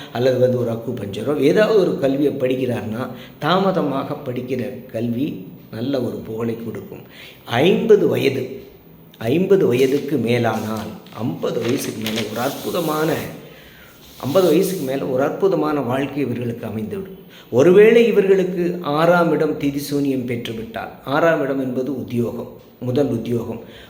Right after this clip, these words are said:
முதல் உத்தியோகம் அவர்களுக்கு நிலைக்காகாது, நிலைக்காது, அது விரயமாகிவிடும். குழந்தை,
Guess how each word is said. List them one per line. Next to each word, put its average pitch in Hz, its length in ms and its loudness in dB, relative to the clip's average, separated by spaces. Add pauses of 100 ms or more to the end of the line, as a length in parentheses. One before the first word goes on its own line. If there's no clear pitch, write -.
முதல் 139 360 2
உத்தியோகம் 117 600 -2
அவர்களுக்கு 117 500 -4
நிலைக்காகாது, 107 880 -6
நிலைக்காது, 127 640 -2
அது 170 160 0
விரயமாகிவிடும். 147 880 0 (800)
குழந்தை, 165 800 4